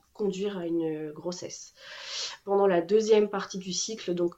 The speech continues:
en post-ovulation, les quatorze derniers jours, on appelle ça la phase lutéale,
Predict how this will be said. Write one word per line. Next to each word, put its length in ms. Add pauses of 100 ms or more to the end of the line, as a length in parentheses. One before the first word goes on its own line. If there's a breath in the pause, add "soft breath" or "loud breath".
(140)
en 120
post-ovulation, 1200
les 180
quatorze 460
derniers 320
jours, 400
on 140
appelle 260
ça 160
la 100
phase 280
lutéale, 760